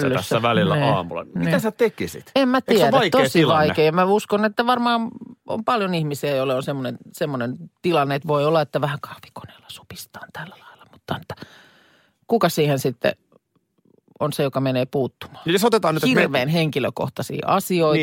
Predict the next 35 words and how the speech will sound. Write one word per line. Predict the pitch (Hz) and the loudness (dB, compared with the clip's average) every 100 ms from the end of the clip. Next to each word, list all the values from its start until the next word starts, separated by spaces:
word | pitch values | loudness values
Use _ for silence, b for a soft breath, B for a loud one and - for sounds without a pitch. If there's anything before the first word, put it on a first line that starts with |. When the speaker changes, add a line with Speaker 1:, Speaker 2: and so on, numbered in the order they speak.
| 147 | 4
Speaker 1:
Sitten | |
Speaker 2:
Nimenomaan. | 139 160 156 143 143 139 | 4 2 2 2 2 2
Speaker 1:
tietysti | 131 143 - 98 104 - 131 | 0 -4 -10 -12 -16 -6 0
Speaker 2:
Ja | |
alkoholistihan | 156 147 131 117 - 104 104 | 2 2 2 0 0 -2 0
ei | 98 | 0
myönnä | 120 95 | 0 -2
sitä | - 85 | -2 -2
omaa | 95 113 113 | 0 0 0
ongelmaansa. | 117 113 110 - 208 214 | -2 -2 0 2 2 2
Speaker 1:
Niin. | 208 180 160 139 - | 2 2 0 -4 -10
Speaker 2:
Sitä | - 92 | -6 -4
salaillaan. | - 98 107 113 113 107 104 | -2 0 2 2 0 0 0
Aika | 107 104 | -2 -2
taitavaksi | 131 123 - 90 - | -2 -2 -2 -6 -4
salailijaksikin | 101 104 110 110 104 - 214 | -2 0 0 -2 -4 -4 -2
Speaker 1:
Niin. | 190 | 0
Speaker 2:
tulee. | 175 110 - B - | 0 -2 -4 B -4
Jos | 135 | -2
ajatellaan, | 165 151 143 | 0 0 -2
että | 156 | -2
meitä | 156 135 | -2 -2
on | 117 | -4
tässä | 113 | -4
meidän | 139 120 98 | -2 -2 -2
työyhteisössä | 113 95 90 - 90 90 | -2 -2 -2 -6 -6 -8
täällä | - 98 | -6 -4
kaapelitehtaan, | 117 120 90 87 85 87 - | -2 -2 -4 -6 -6 -6 -8
niin | |
onks | 95 110 | -6 -6
meitä | 104 | -6
joku | 101 90 | -8 -4
sata | 95 87 | -4 -4
henkeä? | 80 53 - - _ _ 185 | -8 -12 -16 -20 _ _ -4
Speaker 1:
Mm. | 165 156 | -2 -4